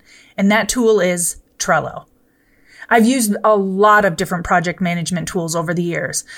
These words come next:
but found Trello to be the perfect fit for our business about seven years ago. I love Trello because of the visual aspect they offer to organize projects and tasks that need to be completed.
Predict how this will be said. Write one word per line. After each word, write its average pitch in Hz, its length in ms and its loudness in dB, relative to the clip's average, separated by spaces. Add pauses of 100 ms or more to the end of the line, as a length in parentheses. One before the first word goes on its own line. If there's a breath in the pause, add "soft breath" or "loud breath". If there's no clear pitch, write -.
(140)
but 220 120 4
found 214 540 0
Trello 208 420 2
to - 80 -4
be 190 140 2
the 185 140 0
perfect 226 600 -2
fit - 300 -2
for - 260 -6
our 175 200 2
business 160 420 -6
about 160 300 -2
seven 175 340 0
years 165 260 -8
ago. - 360 -8 (680 loud breath)
I 233 140 4
love 254 360 4
Trello 170 360 0
because 208 300 0
of 196 100 0
the 208 80 0
visual 208 560 0
aspect 175 480 -2
they 175 240 -2
offer 214 520 0
to 214 180 -2
organize 190 580 -2
projects 190 720 0
and 170 220 -4
tasks 175 480 2
that 196 160 0
need 185 160 -4
to 175 60 -2
be 165 100 -2
completed. 175 640 -6